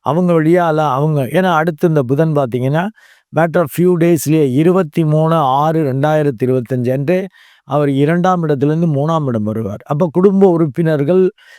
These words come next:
சகோதர சகோதரிகள், இவங்களோட தான் சேர்ந்து முயற்சிக்க வேண்டியிருக்கும்.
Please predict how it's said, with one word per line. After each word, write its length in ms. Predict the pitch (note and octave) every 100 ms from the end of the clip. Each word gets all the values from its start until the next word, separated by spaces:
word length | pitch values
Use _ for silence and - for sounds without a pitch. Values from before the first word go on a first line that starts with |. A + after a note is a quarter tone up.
| _
சகோதர 600 | - D3+ E3+ F3+ E3+ D#3+
சகோதரிகள், 800 | C#3+ D3 D#3+ D3+ D3+ D3+ D#3+ F3+
இவங்களோட 640 | D#3+ D3 E3 E3+ E3+ F3 F3+
தான் 220 | E3+ F#3
சேர்ந்து 320 | - E3+ F#3 F3
முயற்சிக்க 520 | D3 C#3 A#2 C3+ B2+
வேண்டியிருக்கும். 580 | A2+ G#2 G#2 - -